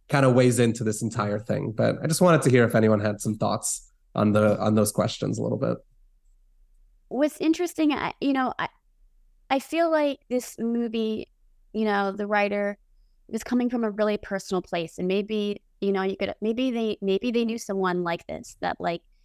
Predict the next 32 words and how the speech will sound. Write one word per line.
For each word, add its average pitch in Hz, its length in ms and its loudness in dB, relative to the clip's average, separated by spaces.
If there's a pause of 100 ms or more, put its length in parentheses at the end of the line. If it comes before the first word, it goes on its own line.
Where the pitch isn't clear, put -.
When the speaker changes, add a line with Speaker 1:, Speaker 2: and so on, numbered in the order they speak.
(140)
Speaker 2:
you 180 80 -2
know, 180 140 0
shut - 320 -2
down, 180 440 -2 (520)
you 180 100 -2
know, 175 380 -2 (960)
in 185 100 0
terms 180 360 -2
of, 160 160 0
like, 156 280 -4 (480)
you 170 160 -2
know, 156 320 0 (160)
how 185 160 0
to 170 100 4
deal 160 320 -2
with 156 180 -4 (720)
trauma. 143 520 -4 (840)
And 190 340 0
I 208 180 0
imagine 240 580 0
that, 202 180 -2
like, 202 160 -2
if 202 100 -12
someone 233 400 -4
in 220 60 -2
the 202 140 -2
audience 180 360 -2
saw 175 160 -6
this - 200 -12
movie 160 380 -4
and 170 140 -4
recognized 175 840 -4